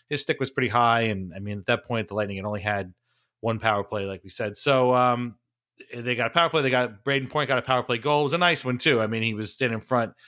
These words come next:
kinda whacked it up over, uh, Varlamov's shoulder. And, uh, they had about a minute to go after that, and there were, they were in the Islanders' zone, but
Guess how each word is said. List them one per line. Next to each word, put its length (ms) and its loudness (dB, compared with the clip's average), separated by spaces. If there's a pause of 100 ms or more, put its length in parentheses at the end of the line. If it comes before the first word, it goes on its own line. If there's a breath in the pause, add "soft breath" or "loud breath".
(280 soft breath)
kinda 200 -2
whacked 300 2
it 60 0
up 140 -2
over, 400 0
uh, 380 -2 (320)
Varlamov's 500 -2
shoulder. 480 2 (960)
And, 280 0
uh, 240 2 (400 soft breath)
they 80 0
had 100 4
about 160 4
a 40 0
minute 260 0
to 60 -8
go 400 2
after 300 0
that, 320 0
and 160 -6
there 100 -2
were, 180 0
they 140 -2
were 120 0
in 80 -2
the 100 -2
Islanders' 320 0
zone, 340 0
but 340 2